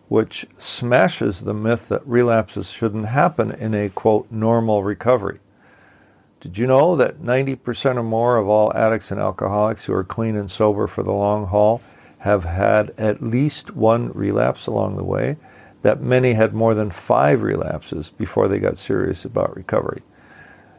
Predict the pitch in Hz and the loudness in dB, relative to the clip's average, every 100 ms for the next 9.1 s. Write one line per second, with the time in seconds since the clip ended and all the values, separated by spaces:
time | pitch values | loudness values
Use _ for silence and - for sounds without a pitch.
0 | - 110 110 131 120 95 - 107 104 104 | -6 2 4 4 4 4 2 -2 0 0
1 | 98 98 101 98 92 98 98 - 113 110 | 2 2 0 -2 0 0 -2 0 0 2
2 | 101 98 107 110 95 92 92 92 87 - | 2 4 2 2 -2 -2 -2 -4 -6 -10
3 | - - - - 50 50 - 50 - 50 | -10 -10 -14 -4 -4 -2 -2 -4 -4 -4
4 | 50 - _ _ _ _ _ _ _ _ | -4 -6 _ _ _ _ _ _ _ _
5 | _ _ _ - 120 156 175 113 107 95 | _ _ _ 2 4 6 4 4 2 2
6 | - - 117 110 107 98 101 101 107 - | -4 -4 0 2 0 -2 0 0 0 -4
7 | 95 104 101 92 87 50 - - - _ | -8 -6 -6 -6 -8 -8 -8 -20 -20 _
8 | _ _ _ _ _ _ - - - - | _ _ _ _ _ _ -2 -2 -4 -16